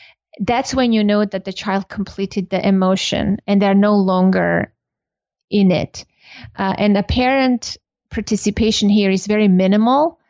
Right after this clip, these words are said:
You just need to be present and say very little, but you need to communicate safety and compassion through your gestures and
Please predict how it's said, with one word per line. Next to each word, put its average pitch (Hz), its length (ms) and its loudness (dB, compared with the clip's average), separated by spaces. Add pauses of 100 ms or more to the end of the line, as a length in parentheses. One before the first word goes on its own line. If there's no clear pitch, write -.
(300)
You 202 240 0
just 190 240 -2
need 208 140 0
to 208 100 -2
be 190 120 0
present 233 760 0
and 180 180 0
say 190 260 -2
very 196 420 -2
little, 233 540 -2 (600)
but 185 380 -4 (520)
you 208 200 2
need 220 260 2
to - 220 -6
communicate 202 800 0
safety 196 1120 -4
and 185 580 -2 (220)
compassion 190 760 -2 (400)
through - 160 -2
your 190 180 2
gestures 214 720 -2
and 196 240 -4